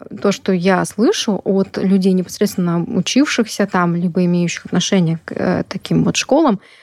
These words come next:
они находятся... И это была не просто случайность. Судя по всему, это была тоже какая-то задача эти кварталы организовать и сделать определенные,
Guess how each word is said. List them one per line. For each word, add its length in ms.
они 120
находятся... 720
И 80
это 180
была 200
не 100
просто 320
случайность. 1000
Судя 240
по 120
всему, 320
это 180
была 280
тоже 220
какая-то 380
задача 460
эти 220
кварталы 600
организовать 840
и 40
сделать 440
определенные, 680